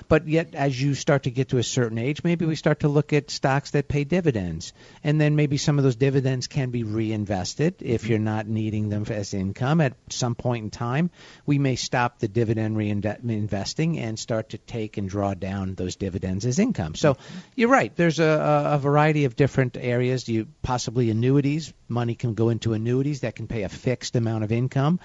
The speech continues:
Speaker 1: uh, that guarantees for the rest of your life. It's almost like setting up your own private pension.
Speaker 2: Mm-hmm.
Speaker 1: Uh, so there are a variety of different methods that can be used,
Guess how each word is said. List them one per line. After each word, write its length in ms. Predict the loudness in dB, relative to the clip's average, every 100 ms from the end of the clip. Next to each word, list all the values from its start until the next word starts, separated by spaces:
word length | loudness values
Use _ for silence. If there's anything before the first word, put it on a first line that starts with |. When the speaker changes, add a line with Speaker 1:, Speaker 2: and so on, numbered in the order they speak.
| -8 -20 -20 -8
Speaker 1:
uh, 260 | -4 -4
that 220 | -4 -4 -2
guarantees 680 | -2 0 -2 -4 -4 -4
for 120 | -4
the 100 | -2
rest 240 | 0 0 0
of 100 | -2
your 140 | 0
life. 260 | 0 0 -2
It's 140 | -4
almost 320 | -4 -4 -6
like 180 | -6 -6
setting 380 | -4 -2 0 -2
up 160 | -4 -4
your 120 | -2
own 160 | -2 -4
private 600 | -6 -4 -4 -6 -8 -8
pension. 520 | -6 -4 2 2 2
Speaker 2:
Mm-hmm. 220 | -2 -12 -12 -14 -20 -16 -6
Speaker 1:
Uh, 300 | -2 -2 -2
so 220 | 2 4
there 180 | 4 4
are 240 | 4 4
a 60 | 2
variety 640 | 2 2 2 0 0 0
of 120 | 0
different 360 | -2 -2 -4 -4
methods 440 | -2 0 -2 -2
that 220 | -4 -6 -8
can 300 | -8 -6 -4
be 100 | -4
used, 500 | -4 -2 -2 -4